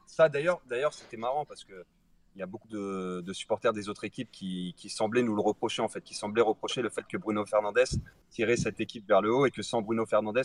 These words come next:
on, on n'était absolument rien, mais le Sporting ne, ne produisait absolument rien. J'ai pas envie, j'ai pas envie de dire ça. Je pense que Bruno Fernandes faisait quand même partie d'un effectif, certes, qui était peut-être pas, euh, le, le meilleur, loin de là, mais, mais voilà, il s'est quand même, euh, enfin,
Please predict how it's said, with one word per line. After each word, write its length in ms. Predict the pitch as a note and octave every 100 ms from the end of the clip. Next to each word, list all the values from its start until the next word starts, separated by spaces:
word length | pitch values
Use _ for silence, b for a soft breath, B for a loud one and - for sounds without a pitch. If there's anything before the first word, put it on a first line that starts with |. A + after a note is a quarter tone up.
| -
on, 140 | F#2+ - _ _ -
on 100 | F#2+
n'était 340 | G2 - A#2
absolument 460 | G#2 F#2+ - G#2 A2
rien, 220 | B2+ C3+
mais 240 | A2 F2+ E2+ - -
le 80 | F#2
Sporting 380 | - G2+ - A2+
ne, 100 | F#2+
ne 100 | F#2+
produisait 320 | - G2 F#2+
absolument 320 | G#2+ - G#2+ A#2
rien. 180 | C3+ - _ B B B B B B
J'ai 160 | - E3+
pas 120 | -
envie, 220 | D#3 D#3+ D#3+
j'ai 160 | B2+ C3+
pas 120 | F3
envie 180 | F3 E3
de 60 |
dire 140 | D3+ D#3+
ça. 160 | E3+
Je 80 | F3
pense 180 | - -
que 80 | C3+
Bruno 240 | C3 C#3
Fernandes 320 | - C3+ C#3 D3
faisait 200 | B2 A2+
quand 100 | -
même 100 | B2+
partie 280 | B2+ B2 -
d'un 140 | B2 B2
effectif, 400 | - B2+ - -
certes, 280 | - D#3 _
qui 60 |
était 160 | - - - _
peut-être 600 | - - - - - -
pas, 200 | C3 B2+
euh, 40 | A2 - G2 G2+
le, 80 | G2+
le 320 | G2+ - -
meilleur, 1000 | - - - - - - - - - -
loin 220 | A2+ A#2
de 40 |
là, 180 | C3 F#3 - _ _ -
mais, 400 | G2+ G#2 G#2 G#2
mais 100 | A2
voilà, 240 | C3 C#3+
il 80 | C3+
s'est 140 | -
quand 100 | -
même, 200 | A2+ A#2
euh, 460 | G#2+ G#2+ G#2 G2+ G2+
enfin, 220 | G2+ G2+